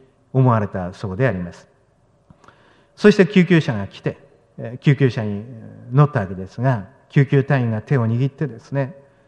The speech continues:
えー、「神様は決して君を見捨てないよ」とこう囁いたそうであります。で、友人のサラがですね、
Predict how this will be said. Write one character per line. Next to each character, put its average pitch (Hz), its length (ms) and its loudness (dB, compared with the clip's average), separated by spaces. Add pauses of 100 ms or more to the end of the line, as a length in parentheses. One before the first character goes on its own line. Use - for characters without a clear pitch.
(460)
え - 200 -16
ー、 - 80 -20
「神 156 180 6
様 139 200 0
は 131 80 -2
決 - 220 0
し - 20 -16
て 208 120 2
君 175 380 2
を 160 40 4
見 147 140 4
捨 - 120 -6
て 175 100 0
な 160 140 0
い 151 60 -2
よ」 190 120 -4
と 202 140 -8
こ 123 140 -8
う 104 40 -4
囁 107 460 -6
い - 20 -10
た 87 300 -10 (100)
そ 101 160 -10
う 95 40 -8
で 92 80 -10
あ 85 60 -10
り 87 80 -14
ま 101 100 -20
す。 - 160 -20 (1900)
で、 160 160 6
友 160 180 8
人 156 240 6
の 143 320 6
サ 165 200 0
ラ 151 120 0
が 120 120 -6
で 117 120 -14
す - 120 -18
ね、 165 180 -4